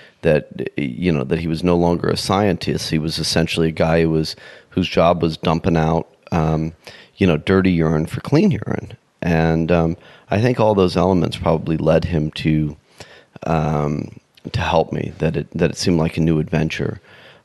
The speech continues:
Um, but it was ultimately, you know, his, um, h-, help and, and, and trust that we established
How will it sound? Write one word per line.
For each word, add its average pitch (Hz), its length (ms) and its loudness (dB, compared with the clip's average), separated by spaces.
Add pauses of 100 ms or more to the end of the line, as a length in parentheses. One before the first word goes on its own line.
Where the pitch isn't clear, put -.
(100)
Um, 80 580 0 (120)
but 92 640 2
it 101 240 4
was 90 320 2
ultimately, 82 920 0
you 87 160 0
know, 78 140 0
his, 92 640 0 (520)
um, 80 320 -2
h-, - 200 -18 (220)
help 120 460 0
and, 76 220 -2 (100)
and, 80 320 -2
and 82 160 -2
trust - 440 0
that - 120 -6
we 80 120 0
established 78 680 -4